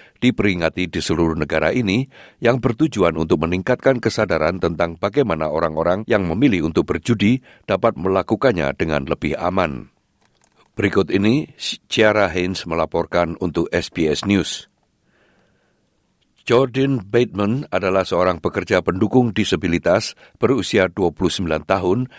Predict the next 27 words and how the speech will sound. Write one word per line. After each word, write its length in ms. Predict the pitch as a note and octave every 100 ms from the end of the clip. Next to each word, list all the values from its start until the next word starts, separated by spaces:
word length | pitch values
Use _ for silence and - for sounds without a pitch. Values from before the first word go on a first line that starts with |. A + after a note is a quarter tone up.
| - _
dari 240 | F#2+ G2
Central 480 | - A#2 F#2+ E2 E2
Coast 320 | - F2 -
di 80 | E2
New 160 | C#2+ C#2
South 320 | - D#2 F#2
Wales. 400 | G2 D#2+ - - _ _ _ _ _ -
Ia 240 | A2+ C3+ D3+
adalah 320 | A#2 G2+ G#2+
salah 240 | G2 F#2
satu 320 | F2+ E2+ F2
dari 240 | G2 E2+ F2
satu 320 | - F#2+ E2+
koma 240 | E2+ E2
tujuh 240 | D#2 E2+ F2
juta 320 | - E2 D#2+
orang 400 | G2+ G2+ A2 B2+ - -
di 80 | -
negara 320 | C3+ A2+ F#2 F2
bagian 320 | F2 - D#2+
itu 400 | F#2+ C#3 G2+ A#2+ - - _ B2+
yang 160 | C#3+
secara 400 | C3+ C3+ A#2+ A2
langsung 400 | A2 G2 G#2+ G2+
atau 240 | D2+ - E2
tidak 320 | F2 D2+ D2
langsung 400 | G#2 - G#2